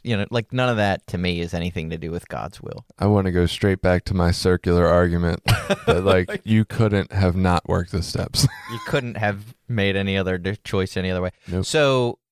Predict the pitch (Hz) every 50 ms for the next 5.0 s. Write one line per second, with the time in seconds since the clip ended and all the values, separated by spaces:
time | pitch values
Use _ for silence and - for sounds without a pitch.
0 | _ _ _ _ _ _ _ - 107 113 120 120 120 120 113 110 113 117 113 107
1 | 98 90 107 92 - - - 107 117 120 110 101 101 101 101 101 - - 107 -
2 | - - - 113 110 107 104 104 110 117 151 202 156 117 - - - 110 104 -
3 | - 95 95 98 92 - 104 104 101 101 92 101 101 95 _ - 107 104 110 113
4 | 104 - - - 98 104 107 110 - - - 110 104 101 101 101 101 98 98 95